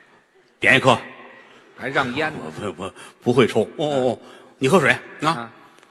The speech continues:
Speaker 1: 最近忙吗？
Speaker 2: 这上帝怎么那么厌气呀？这是。
Speaker 1: 啊。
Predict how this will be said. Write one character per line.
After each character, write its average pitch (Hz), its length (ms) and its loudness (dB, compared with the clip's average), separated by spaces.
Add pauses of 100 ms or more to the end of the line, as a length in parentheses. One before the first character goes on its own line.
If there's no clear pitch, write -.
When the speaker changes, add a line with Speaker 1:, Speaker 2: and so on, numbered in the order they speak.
(340)
Speaker 1:
最 208 100 -4
近 185 140 8
忙 170 180 6
吗？ 190 220 4 (4000)
Speaker 2:
这 190 80 0
上 220 240 2
帝 247 140 2
怎 147 100 4
么 156 80 -2
那 277 80 4
么 269 80 2
厌 190 320 2
气 113 220 -6
呀？ 101 100 -4
这 98 80 -6
是。 120 60 -2
Speaker 1:
啊。 170 200 2